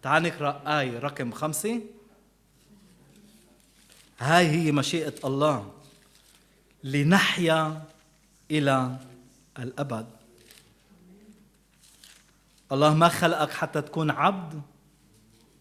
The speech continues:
الله خلقك لكي تكون ابن وتحيا إلى الأبد،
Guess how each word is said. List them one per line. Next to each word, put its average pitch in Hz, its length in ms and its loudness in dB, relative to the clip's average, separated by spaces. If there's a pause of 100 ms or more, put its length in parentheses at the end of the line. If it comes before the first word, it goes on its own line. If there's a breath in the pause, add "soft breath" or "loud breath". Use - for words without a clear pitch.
(640)
الله 151 180 4
خلقك 165 600 -2 (160)
لكي 156 280 -4
تكون 165 500 -6
ابن 143 400 0
وتحيا 165 840 -2
إلى 165 160 0
الأبد، 151 520 0